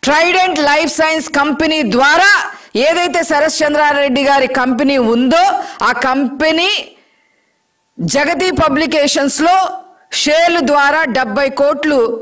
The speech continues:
పెట్టుబడి పెట్టింది అని కూడా సీబీఐ చెబితే,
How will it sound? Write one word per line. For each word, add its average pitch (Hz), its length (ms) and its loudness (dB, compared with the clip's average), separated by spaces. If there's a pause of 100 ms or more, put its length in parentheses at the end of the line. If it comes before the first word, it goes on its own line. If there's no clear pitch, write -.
(120)
పెట్టుబడి 294 440 0 (120)
పెట్టింది 302 520 0 (200)
అని 277 140 0 (100)
కూడా 370 200 2 (540)
సీబీఐ 269 560 0 (140)
చెబితే, 254 420 0